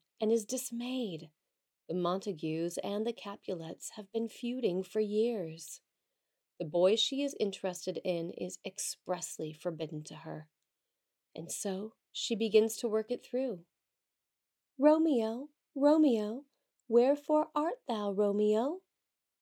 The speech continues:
she begins. As she goes on, the line comes out, "What's in a name? That which we call a rose by any other name would smell as sweet."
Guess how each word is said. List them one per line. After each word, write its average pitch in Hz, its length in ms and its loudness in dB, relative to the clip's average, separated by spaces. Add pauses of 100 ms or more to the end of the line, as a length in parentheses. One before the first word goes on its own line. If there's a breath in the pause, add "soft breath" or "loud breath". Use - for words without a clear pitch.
(100)
she - 220 -10
begins. 185 720 -8 (720)
As 349 180 0
she 247 200 -2
goes 185 260 4
on, 185 460 -2 (320)
the 185 100 8
line 185 320 4
comes 190 320 -2
out, 190 400 -6 (840)
"What's - 260 -4
in 277 100 4
a 240 60 4
name? 214 480 2 (580)
That 220 320 4
which 269 240 -2
we 285 100 2
call 254 340 0
a 226 80 6
rose 214 420 2
by 220 320 -2
any 247 320 -2
other 214 240 2
name 202 460 0
would 262 160 0
smell 220 340 2
as 185 180 0
sweet." - 600 -8